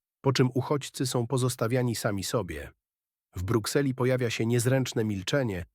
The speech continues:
krążą aluzje o szukaniu schronienia w innych,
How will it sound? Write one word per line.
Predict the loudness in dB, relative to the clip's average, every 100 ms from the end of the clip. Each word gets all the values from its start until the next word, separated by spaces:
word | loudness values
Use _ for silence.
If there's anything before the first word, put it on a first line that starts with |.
| _ 0
krążą | 4 4 4 2
aluzje | 2 2 2 2 0
o | -2
szukaniu | -2 0 0 0
schronienia | -2 0 2 4 2
w | -2 2
innych, | 2 4 0 -4